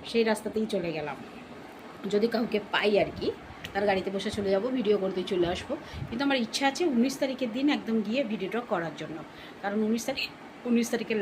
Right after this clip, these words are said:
লাস্ট চন্দনযাত্রা, উনিশ না কুড়িতে, যে, যেদিনকেই হোক, লাস্ট যেদিনকে হবে সেদিনকে আমার যাওয়ার খুব ইচ্ছে আছে। তো সেদিনকে ভাবছি যাবো বলে। তো চলো দেখি কী হয়। বাবা, খালি হেকুরটা উঠছে, কী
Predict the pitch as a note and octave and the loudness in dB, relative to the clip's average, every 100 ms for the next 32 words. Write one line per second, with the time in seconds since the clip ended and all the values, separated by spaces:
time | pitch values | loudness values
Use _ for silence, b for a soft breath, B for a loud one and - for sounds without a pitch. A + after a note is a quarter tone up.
0 | F#3+ G#3+ - - G#3 G3 G3 F#3+ F#3+ C4 | 2 2 0 -4 0 2 2 0 -2 0
1 | A3 C4+ - D#4 - A3 G#3 D#3 - - | 4 4 4 2 4 2 2 0 -6 -6
2 | - - G#3+ C#4 E4+ F4 G4 B3+ D#3+ - | -8 0 6 12 12 12 10 8 6 2
3 | F3+ A#3 C4 C4 B3+ B3+ C4 B3+ D#4 B | -2 -2 0 2 2 2 2 4 2 B
4 | B B B - A3 A#3 A3 A3 G3 G3+ | B B B -4 0 0 0 2 2 2
5 | - A#3+ C4+ - C4+ C4+ F4+ - G3+ F3 | 0 -2 0 2 2 0 -6 -4 -2 0
6 | E3+ F#3+ G#3+ G#3+ G#3+ F3+ F#3+ F#3+ G3 A3+ | -2 -2 -2 -2 -4 -6 -2 0 0 0
7 | D4 C#4+ B B B - G#3+ A#3 A#3 A#3+ | -2 -6 B B B -8 -2 0 0 2
8 | A#3 D4 D#4 C4 B3+ A3+ B3+ D#4+ - - | 0 -2 -4 -2 -2 0 0 0 -6 -16
9 | - - - - A#3 - G#3 G#3+ G3+ G#3 | -18 -16 -16 -12 -10 -4 -4 -4 -2 -2
10 | G3 G3 G3+ G3 E3+ - E3 - - - | -2 -4 0 2 0 -2 -6 -8 -16 -16
11 | - - - A#3 | -16 -16 -10 -2